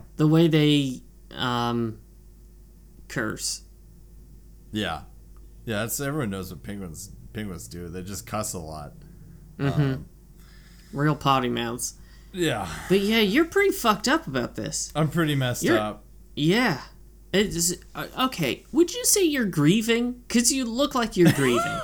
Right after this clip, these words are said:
Speaker 2: <laughs> I think I'm going through the five stages of grief as we
Speaker 1: Yeah.
Speaker 2: speak, and I think I'm at bargaining.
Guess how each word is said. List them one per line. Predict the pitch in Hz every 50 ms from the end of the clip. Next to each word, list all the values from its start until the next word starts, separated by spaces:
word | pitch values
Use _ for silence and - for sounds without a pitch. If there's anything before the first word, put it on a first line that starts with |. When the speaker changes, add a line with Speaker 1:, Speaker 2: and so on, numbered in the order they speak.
| 554 -
Speaker 2:
<laughs> | 302 220 - - -
I | 208 170 165
think | - - 302 277 -
I'm | 233 202 180
going | 165 180 165 165 165 156
through | 160 156 156
the | 143 143 139
five | 131 - - 135 127 123 123
stages | - - 127 120 120 113 117 117 107 107
of | 104 98
grief | 107 110 107 110 110 104 - - - - - - - - - - -
as | - 131 131 135 123 120
we | 120 160 208
Speaker 1:
Yeah. | 240 240 208 165
Speaker 2:
speak, | 131 107 104 98 - -
and | 120 117
I | 117 127
think | - 208 214 -
I'm | 214 180
at | 156 143 139 123 98
bargaining. | - 110 101 110 113 104 98 101 95 90 80 73 73